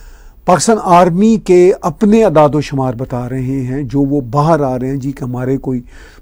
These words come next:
पचास से ज़्यादा लोग मारे गए हैं। बलोच लिबरेशन आर्मी वालों का कहना है जी, कि कोई डेढ़ सौ से दो सौ के लोग आर्मी के हमने मारे हैं।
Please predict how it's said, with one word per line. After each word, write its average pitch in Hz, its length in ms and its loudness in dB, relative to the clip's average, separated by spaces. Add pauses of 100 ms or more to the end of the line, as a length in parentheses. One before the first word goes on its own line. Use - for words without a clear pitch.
पचास 147 340 0
से - 160 -8
ज़्यादा 127 300 -8
लोग 120 300 -10
मारे 110 260 -18
गए 110 160 -20
हैं। - 240 -20 (360)
बलोच 196 500 4
लिबरेशन 170 580 0
आर्मी 151 260 0
वालों 151 260 0
का 143 100 -4
कहना 143 300 -2
है 147 60 -2
जी, 160 140 -6
कि 143 140 -6
कोई 139 260 -2 (380)
डेढ़ 175 340 2
सौ 156 220 -2
से 139 280 -2
दो 143 300 -2
सौ 139 240 -2
के 135 140 -8
लोग 117 360 -8
आर्मी 123 280 -10
के 120 140 -14
हमने 113 240 -16
मारे 123 260 -18
हैं। - 280 -20